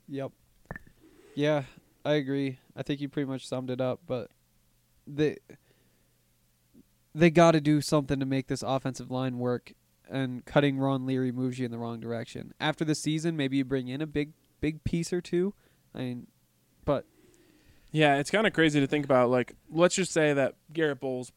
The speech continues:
Speaker 2: gets it on, on track this year. Let's say that Dalton Reisner is a stud. Let's say that Juwan James holds it down on the right side.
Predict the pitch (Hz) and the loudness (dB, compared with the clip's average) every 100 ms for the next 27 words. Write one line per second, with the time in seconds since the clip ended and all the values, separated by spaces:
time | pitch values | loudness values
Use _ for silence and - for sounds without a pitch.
0 | - 135 127 131 120 117 107 - 117 127 | -8 -8 -6 -6 -4 -4 -8 -12 -10 -8
1 | - 101 - 98 - - _ _ _ _ | -6 -8 -8 -16 -16 -20 _ _ _ _
2 | 151 143 156 135 139 151 131 131 131 127 | -8 2 2 4 4 4 2 0 0 -6
3 | 113 - - 98 73 135 143 156 147 135 | -8 -10 -8 -10 -6 -4 -2 0 0 -2
4 | 135 139 147 147 135 135 131 143 139 135 | -2 0 0 0 0 -2 -4 -2 -2 -2
5 | 127 131 131 113 123 127 - 143 147 127 | -2 -2 -2 -4 -2 -2 -2 0 2 2
6 | 123 | -2